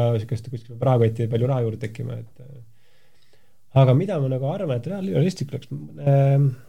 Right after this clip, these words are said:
Jaapani sportautod. Äh, ütleme nii, alates sellest, mis on see üheksakümnenda, kaks tuhat alguse rallikultuurist tulenevalt siis nii-öelda Evod ja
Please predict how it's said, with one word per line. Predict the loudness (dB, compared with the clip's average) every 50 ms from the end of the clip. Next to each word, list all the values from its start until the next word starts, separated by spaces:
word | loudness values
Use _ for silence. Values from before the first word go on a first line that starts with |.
| -20 -20 -20 -20 -20 -10
Jaapani | -2 0 0 0 0 -2 -4 -4 -4
sportautod. | -6 -10 -14 -18 -18 -18 -18 -18 -16 -18 -18 -18 -20 -20 -20 -20 -20 -20 -20 -20 -20 -20 -20 -20 -20 -20 -20 -20 -20 -20 -20 -20 -20 -20 -20 -20 -20 -20 -20 -20 -20
Äh, | -20 -18 -18 -18
ütleme | -18 -16 -16 -14 -14 -12
nii, | -6
alates | -2 -2 -2 -2 -4 -10 -10
sellest, | -10 -10 -10 -12 -14 -16
mis | -18 -18 -16 -16
on | -16 -14 -14 -14
see | -14 -14 -14 -12
üheksakümnenda, | -4 0 2 2 2 2 0 2 2 2 2 4 4 2 2 2 2 0
kaks | 0 -2 -4 -6 -4 -4
tuhat | -4 -2 0
alguse | -2 -2 -4 -4 -2 0 0 0 2
rallikultuurist | 2 4 4 4 4 4 2 0 0 0 0 0 -2 -2 -4
tulenevalt | -4 -4 -4 -4 -6 -8 -8 -8 -8 -10 -10
siis | -10 -10 -10 -8
nii-öelda | -8 -8 -6 -8 -10 -12 -14 -16 -16 -16 -18 -18 -20 -20 -20 -20 -20 -14 -4 2
Evod | 4 4 6 4 4 2 2
ja | 2